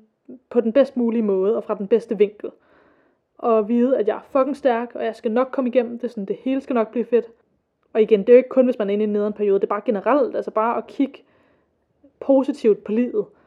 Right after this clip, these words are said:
Altså, det, det gør virkelig en forskel, og det ved man, hvis man har prøvet det. Altså, hvis man har prøvet at være inde i den der onde cirkel af at have negative tanker, og igen, det er helt menneskeligt, altså, det er helt okay, hvis man er sådan et sted. Men hvis man har prøvet at være sådan et sted,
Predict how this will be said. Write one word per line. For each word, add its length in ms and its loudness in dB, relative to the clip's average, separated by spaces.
Altså, 140 -6
det, 240 -10
det 140 -6
gør 360 2
virkelig 360 2
en 80 -6
forskel, 420 -2
og 100 -2
det 140 -2
ved 160 6
man, 120 -4
hvis 160 -6
man 100 -8
har 40 -8
prøvet 400 0
det. 60 0
Altså, 160 -6
hvis 80 -16
man 80 -6
har 40 0
prøvet 520 4
at 220 4
være 220 2
inde 140 2
i 40 4
den 160 -2
der 280 2
onde 280 4
cirkel 500 0
af 160 -2
at 60 -8
have 120 -8
negative 440 0
tanker, 360 -4
og 120 -2
igen, 340 -2
det 180 2
er 100 2
helt 440 -6
menneskeligt, 600 -4
altså, 220 -10
det 180 0
er 40 2
helt 240 -8
okay, 260 0
hvis 160 -10
man 120 -6
er 380 -6
sådan 180 -8
et 60 -12
sted. 240 4
Men 120 2
hvis 120 4
man 80 0
har 60 2
prøvet 440 6
at 100 -2
være 240 4
sådan 140 -4
et 60 -4
sted, 240 0